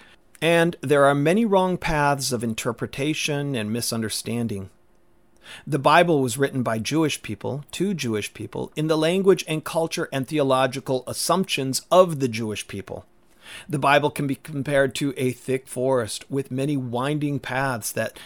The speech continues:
lead in wrong directions. Some paths, which are not paths, might lead a person to disaster. It can raise many doubts. People come to wrong conclusions, and in some cases, study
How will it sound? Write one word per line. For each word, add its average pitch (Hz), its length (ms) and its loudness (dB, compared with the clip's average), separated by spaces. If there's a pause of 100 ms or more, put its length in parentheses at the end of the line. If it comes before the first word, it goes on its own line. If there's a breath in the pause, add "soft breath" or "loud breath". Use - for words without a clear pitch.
lead 151 340 0
in 123 200 0
wrong 139 320 2
directions. 120 760 -4 (380 loud breath)
Some 170 300 2
paths, 127 600 -4
which 143 280 -6
are 117 140 -2
not 131 280 0
paths, 98 560 -6 (220 loud breath)
might 156 300 0
lead 143 340 0 (100)
a 131 80 0
person - 640 -6
to 123 140 -4
disaster. 101 760 -6 (560)
It 165 140 -6
can 196 180 0
raise 190 260 4
many 185 240 2
doubts. 151 520 0 (520 loud breath)
People 254 280 0
come 220 220 0
to 240 280 0
wrong 147 380 2
conclusions, 175 840 0
and 143 160 0
in 135 120 0
some 135 260 0
cases, 190 560 -2 (240 loud breath)
study 240 640 2